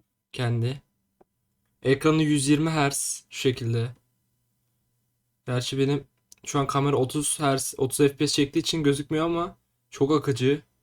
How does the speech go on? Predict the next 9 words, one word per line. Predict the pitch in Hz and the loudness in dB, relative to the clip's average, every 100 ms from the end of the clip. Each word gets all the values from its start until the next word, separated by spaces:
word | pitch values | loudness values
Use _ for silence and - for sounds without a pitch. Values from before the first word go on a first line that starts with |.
| _ _ _ _ _ _ _ _ _ _ _ _ _ | _ _ _ _ _ _ _ _ _ _ _ _ _
Şuna | - 131 | -8 -2
ayarlara | 131 131 131 135 | 0 0 -2 -2
giriyoruz. | 135 135 135 131 139 - - - _ - | -4 -2 -2 -2 -6 -8 -10 -14 _ -10
Telefon | 135 127 139 | -6 -6 -4
hakkında. | 131 127 120 120 120 135 - _ _ _ _ _ _ | -6 -6 -6 -4 -4 -8 -14 _ _ _ _ _ _
Bakın | - 139 | -4 -2
özelliklere. | 127 123 113 - 120 139 143 _ _ | 0 -2 -4 -4 -4 -4 -6 _ _
Honor | 131 135 131 | -2 0 2
doksan. | 127 120 135 135 | 0 0 -4 -4